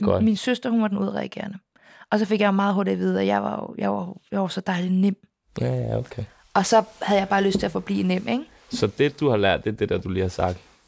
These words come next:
Speaker 1: Ja.
Speaker 2: Okay. Så er der folkeskole, så er der gymnasie, så
Speaker 1: Ja.
Speaker 2: vi har, vi har lært ret meget om dig, ikke?
Speaker 1: Ja.
Speaker 2: Så, øh, på et tidspunkt, s-, så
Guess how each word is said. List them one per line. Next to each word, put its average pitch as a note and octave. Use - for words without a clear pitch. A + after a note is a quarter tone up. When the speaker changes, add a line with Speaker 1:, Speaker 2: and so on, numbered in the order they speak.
Speaker 1:
Ja. G#3
Speaker 2:
Okay. -
Så -
er C#3
der C3+
folkeskole, A2+
så A#2+
er A2+
der A2
gymnasie, F#2+
så A2
Speaker 1:
Ja. B2+
Speaker 2:
vi C#3
har, C3
vi B2
har C#3
lært D3+
ret C#3
meget A2+
om E2+
dig, A#2
ikke? F3+
Speaker 1:
Ja. A3+
Speaker 2:
Så, D#3+
øh, D3+
på -
et G#2+
tidspunkt, C3+
s-, -
så B2+